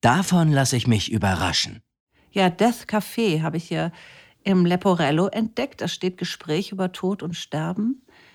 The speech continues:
Speaker 2: am neunzehnten Januar um siebzehn Uhr im Foyer des Schauspielhauses. Das klingt sehr interessant und, äh,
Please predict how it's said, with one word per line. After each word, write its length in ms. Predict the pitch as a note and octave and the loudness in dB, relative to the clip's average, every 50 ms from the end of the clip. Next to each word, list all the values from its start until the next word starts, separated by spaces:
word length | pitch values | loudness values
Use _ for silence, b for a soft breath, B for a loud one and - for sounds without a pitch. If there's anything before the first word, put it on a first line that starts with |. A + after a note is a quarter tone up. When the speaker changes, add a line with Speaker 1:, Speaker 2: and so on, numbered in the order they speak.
| b b b b | b b b b
Speaker 2:
am 120 | - F3 | 0 2
neunzehnten 520 | F3+ F3 E3 F3+ F3+ - - F#3 - - F#3 | 2 4 4 2 0 0 -4 -4 -2 -2 -4
Januar 600 | F3 E3 D#3+ D3+ D#3 D#3+ F3 F#3+ G3+ G#3 G#3 - | -2 -2 -2 0 0 0 0 0 0 -2 -2 0
um 100 | F3 F3+ | -2 -2
siebzehn 600 | E3+ D#3+ E3+ E3+ - - - - E3 D#3 D3+ C3+ - _ _ _ _ _ | 0 -2 -6 -8 -8 -8 -4 -2 0 0 0 -2 -6 _ _ _ _ _
Uhr 480 | - F3 E3+ F3+ F#3 G3+ G#3+ B3 D#4 D#4 _ B B B B B B B B B B B B B B B B B B B B B B B B _ _ _ - _ _ _ _ _ _ | -4 -2 0 0 0 0 -2 -2 -4 -8 _ B B B B B B B B B B B B B B B B B B B B B B B B _ _ _ -20 _ _ _ _ _ _
im 120 | G#3 G#3 | 2 2
Foyer 640 | G3 - - A#3 A3 E3+ F#3 F3+ D#3 C#3 A#2 C#3+ A#2+ b b b b b b b - | 2 4 2 2 2 4 4 4 4 4 2 -2 -6 b b b b b b b -10
des 120 | E3+ - | -10 -10
Schauspielhauses. 1400 | - - - - - - - - C3+ - - - - - - - - - - - - - - - - - - _ B B B B B B B B B | -8 -10 -10 -10 -10 -10 -10 -10 -8 -8 -8 -10 -10 -12 -14 -14 -16 -14 -14 -14 -14 -12 -14 -14 -14 -16 -18 _ B B B B B B B B B
Das 440 | - C#3+ D#3+ F#3+ - - - - - | -2 0 0 0 0 -4 -6 -6 -8
klingt 440 | - - A#3 A#3+ A#3 A#3 A3+ - - | -8 -2 0 4 4 4 4 2 -6
sehr 680 | - E3 D#3+ D#3+ E3+ D#3+ C#3+ B2 A#2+ A#2 B2+ D#3+ F3+ - | -8 -8 0 2 2 4 4 2 2 2 2 0 -2 -2
interessant 1300 | - F#3+ F3 - - D#3 D#3+ C#3+ - - - - E2+ A#2 D3 F#3 G#3+ C4+ C#4 - - - - - - - _ | -2 -2 -2 -2 -4 -8 -8 -8 -8 -8 -6 -4 -2 0 2 2 2 0 -2 -4 -10 -10 -10 -12 -12 -12 _
und, 580 | - F#3 F3 E3+ D#3+ - - - - - - _ | -4 -2 -2 -2 -2 -4 -8 -12 -14 -14 -16 _
äh, 320 | - F3 E3+ E3+ E3+ E3 | -6 -4 -2 -2 -2 -4